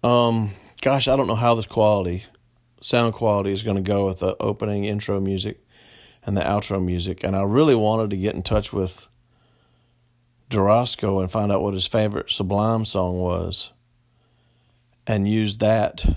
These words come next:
song as an outro, an edited version like I do. But I wouldn't be able to do it anyway here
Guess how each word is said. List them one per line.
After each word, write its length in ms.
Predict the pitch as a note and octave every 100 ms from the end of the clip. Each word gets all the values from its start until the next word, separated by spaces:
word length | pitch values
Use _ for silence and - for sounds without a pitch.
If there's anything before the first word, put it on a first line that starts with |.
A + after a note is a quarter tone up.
| - - - _ _ -
song 560 | - - A#2+ A#2 G2 F2
as 220 | F#2+ F2+
an 80 | F2
outro, 680 | G#2+ A#2+ - - - - -
an 160 | G2+
edited 340 | - A2 F#2+ F#2+
version 380 | G2+ G2 E2 D#2+
like 180 | -
I 60 | F2+
do. 300 | F2+ F2 G#2+ - _ _ - - - - _ -
But 120 | A#2+
I 60 | B2+
wouldn't 200 | C3 B2+
be 60 |
able 120 | B2
to 80 | A2+
do 120 | G#2+
it 80 | A2
anyway 280 | A#2+ B2 F#2
here 520 | F#2+ A#2+ C3 F2+ D#2+